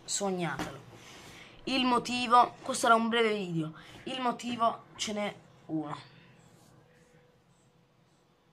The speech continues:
La Roma non vuole uscire i soldi. Allora, la Roma non vuole uscire i soldi perché la,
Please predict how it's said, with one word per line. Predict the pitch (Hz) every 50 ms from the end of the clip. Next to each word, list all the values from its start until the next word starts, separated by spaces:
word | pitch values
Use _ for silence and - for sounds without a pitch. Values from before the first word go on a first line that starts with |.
| _ _ _ _
La | _ - 208 220
Roma | 220 220 220 214 208 208 214 - -
non | - 202 196
vuole | 190 196 214
uscire | 196 165 - 233 220
i | 208 180
soldi. | 165 - 151 135 139 139 143 147 - - - _ _ _ _ _ _ _ _ _ _ _ _ _ _
Allora, | - 226 214 202 202
la | 220 254
Roma | 277 262 240 220
non | 208 202
vuole | 196 208 196
uscire | 175 - 214 196 180
i |
soldi | 165 165 147 143 151 165
perché | - 196 180 - - 156 143 - - _ _ _ _ _
la, | - 180 214 240 254 269 262 240 220 202 -